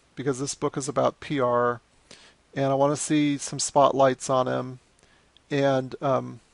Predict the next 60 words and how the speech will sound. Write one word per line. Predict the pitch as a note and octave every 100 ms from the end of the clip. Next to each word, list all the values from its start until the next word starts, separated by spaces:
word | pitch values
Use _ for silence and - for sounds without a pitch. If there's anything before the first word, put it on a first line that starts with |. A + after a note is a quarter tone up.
| _ - _ _ _ _ _ _ _ _ _ -
I, | D#3 D#3 - - _ _
I | E3
want | A#3+
to | C4+
see | -
a | F#3+
little | D#3 D#3 C#3+
award | A#2+ B2 C3 B2+
sticker, | - C3+ - A2 A2 - -
or, | C#3+ C3
like, | D3+ D3 -
I |
want | C#3 E3+
it | D#3
to | B2+
look | B2+ F#3+
like | C#3+ B2
an | B2+
award | A#2 B2 A#2 -
sticker. | - A#2+ C3
Not | B2+ D3+ -
that | -
this | B2+
book | - C3+ -
has | A#2 -
won | B2+ C#3 B2+ A#2+ D#3+
any | C#3
awards, | B2 B2 D#3+ E3 A#2+ A#2+
but | - C#3
I | C3+
wanted | D3 F3+ E3
to |
call | - - D#3 C#3
out | B2+ B2 - _
something | - - C3 - B2 A#2
special." | - - A#2 - - - _ - - - - _ _
And | B2+ A#2 A#2+ -
so | - A#2+
I | A2+
put | - C#3
in | B2 A2+
here, | B2 A#2+ A#2 A2+ _ _ _
uh, | C3+
you | B2+
know, | B2+
I |
told | - C#3
her | B2+
I | B2
wanted | C3 B2
this | B2 B2+
award | A#2 D3 D3
sticker, | - D3+ - D3 C#3+ C3+
and | A#2 -
I | B2+
wanted | B2 C3+ B2+
it | B2 -
to | B2
say, | C3+ B2
"A | A2+